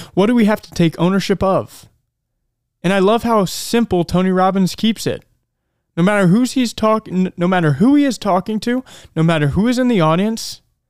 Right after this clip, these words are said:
he comes back to these three decisions. And the first one is, what are you focusing on?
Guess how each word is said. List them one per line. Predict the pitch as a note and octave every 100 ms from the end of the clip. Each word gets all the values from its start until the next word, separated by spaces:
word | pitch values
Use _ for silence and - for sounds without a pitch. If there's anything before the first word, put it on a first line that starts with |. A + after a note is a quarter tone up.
| _ _ _ _ _ _ _ _ E3+
he |
comes | - A#3+ G#3
back | G3+ G#3+ -
to | D#3+
these | D#3+ G#3 G#3+
three | - E3 F3+ A3+ G#3+
decisions. | A3+ - F#3 C#3+ A2+ - - - -
And | F3+
the |
first | F3 - D4 C4 F3+
one | D#3
is, | D#3 E3+ - -
what | D#3+ G#3+
are |
you | C#4 C4+
focusing | - G#3+ - D3 C3+ A2+
on? | -